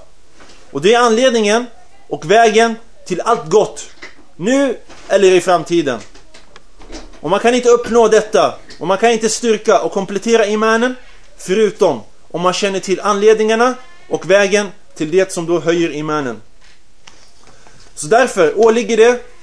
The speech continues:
al-abd, muslimen, som vill sig själv gott, den som verkligen vill uppnå lycka,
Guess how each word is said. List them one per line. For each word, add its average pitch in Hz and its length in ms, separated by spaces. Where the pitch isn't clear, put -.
al-abd, 156 420
muslimen, 160 640
som 151 200
vill 233 160
sig 233 160
själv 226 220
gott, 214 400
den 190 220
som 175 360
verkligen 208 520
vill 170 100
uppnå 214 500
lycka, 196 460